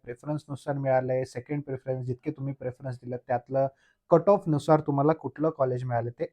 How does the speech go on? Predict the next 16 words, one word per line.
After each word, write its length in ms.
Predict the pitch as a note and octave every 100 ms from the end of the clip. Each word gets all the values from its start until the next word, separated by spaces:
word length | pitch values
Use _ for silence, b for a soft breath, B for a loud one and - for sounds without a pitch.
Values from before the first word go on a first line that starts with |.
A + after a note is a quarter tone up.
| _
आज 380 | C3 C#3+ D#3 D#3
तुम्हाला 340 | D3 A#2+ A#2+
कळणार 420 | - D3 A2+ G2+
आहे. 300 | G2+ - B2
एक 140 | C3 B2
ऑगस्ट 340 | A#2 B2+ -
डेट 220 | A#2 A#2+
दिलेली 260 | D3+ B2 G2
आहे. 840 | - _ _ _ - - _ -
लक्षात 200 | D#3 G#3+
ठेवा, 280 | G3+ F#3+ F#3+
जेव्हा 360 | F#3 F3+ F3 F#3
आपल्याला 320 | F3 E3+ F3+
सीट 300 | - D3+ D#3
अलॉटमेंट 440 | C#3 C#3 - C#3+ -
होते 220 | A2+ B2+